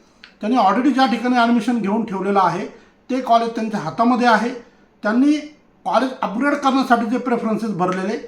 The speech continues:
त्या ठिकाणी मेरिटमध्ये ते बसले नाही, म्हणून त्यांना नवीन ऑप्शन जे भरलेले होते त्यात कुठेही ॲडमिशन मिळालं नाही.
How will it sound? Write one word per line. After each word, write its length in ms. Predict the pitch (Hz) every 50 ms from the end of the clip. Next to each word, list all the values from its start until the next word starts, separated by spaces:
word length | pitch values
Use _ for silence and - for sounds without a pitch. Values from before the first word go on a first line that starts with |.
| - - _ _ _ _ _ -
त्या 100 | 277 294
ठिकाणी 360 | - - 208 247 247 247 254
मेरिटमध्ये 540 | 240 240 240 240 220 202 208 247 208 214 214 226
ते 120 | 208 175
बसले 260 | 196 226 214 - 302
नाही, 200 | 277 262 262 262 - - 202
म्हणून 260 | 170 185 202 226 254
त्यांना 520 | 254 247 247 214 208 214 220 233 240 233 - 160
नवीन 320 | 156 185 226 262 277 262
ऑप्शन 360 | 247 233 - - 247 233 226
जे 280 | 233 233 233 220 - - - - 151
भरलेले 360 | 160 175 180 202 220 220 220
होते 380 | 180 156 - 190 208 - - - - _ _ _ _
त्यात 160 | - 214 220 220
कुठेही 360 | - - 214 - 233 233 233
ॲडमिशन 420 | 214 190 180 196 190 - 208 202
मिळालं 320 | 196 185 208 233 254 254 233
नाही. 160 | 202 170